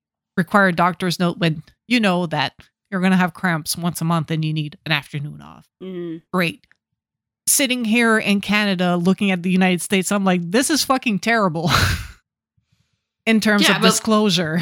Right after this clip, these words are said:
Speaker 3: Disclosure, yeah, no, I totally get that. The thing is, is that oftentimes in order for folks to be able to take sick leave of any co-, co-, there is none, right? So,
Speaker 1: Right.
Speaker 3: like, if this is above and beyond,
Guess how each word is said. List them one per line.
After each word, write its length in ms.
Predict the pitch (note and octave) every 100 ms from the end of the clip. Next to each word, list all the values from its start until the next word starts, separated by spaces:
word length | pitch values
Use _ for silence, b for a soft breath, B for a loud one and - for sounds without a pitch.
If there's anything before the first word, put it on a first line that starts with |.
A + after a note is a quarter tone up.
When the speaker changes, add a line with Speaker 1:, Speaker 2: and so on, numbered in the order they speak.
| F#3+ B B B -
Speaker 3:
Disclosure, 560 | C#4+ - D#4 D#4 C#4 A3+
yeah, 240 | G3+ E3
no, 180 | F#3+ F#3+
I 80 | F#3
totally 340 | A3+ A3 G3
get 240 | F3+ E3+ G3
that. 220 | F3 D3
The 80 | F3+
thing 240 | A#3 G#3+
is, 200 | G3 G3
is 120 | E3+
that 300 | F3+ E3 D#3
oftentimes 800 | E3+ E3+ - F3+ E3+ D#3+ D3+ -
in 200 | - E3+
order 300 | - F3 F3
for 160 | E3 F3
folks 280 | - E3 -
to 60 |
be 100 | D#3
able 180 | D3 D3+
to 100 | D3
take 360 | C#3 D#3+ D#3 -
sick 300 | - F3+ -
leave 240 | D#3 D3+
of 80 | C3
any 180 | E3+ F#3+
co-, 220 | - D3+ - -
co-, 160 | C3+ -
there 340 | D3 D#3+ F#3+
is 120 | G3 E3+
none, 260 | B2+ B2 - - - F3
right? 440 | F3 G3 - -
So, 100 | -
Speaker 1:
Right. 200 | G3+ F#3+ F#3
Speaker 3:
like, 240 | - -
if 120 | G#3+
this 120 | A#3+ B3+
is 80 |
above 280 | C4+ A#3 A#3+
and 100 | B3
beyond, 500 | A3+ F#3+ F3 F3 G#3+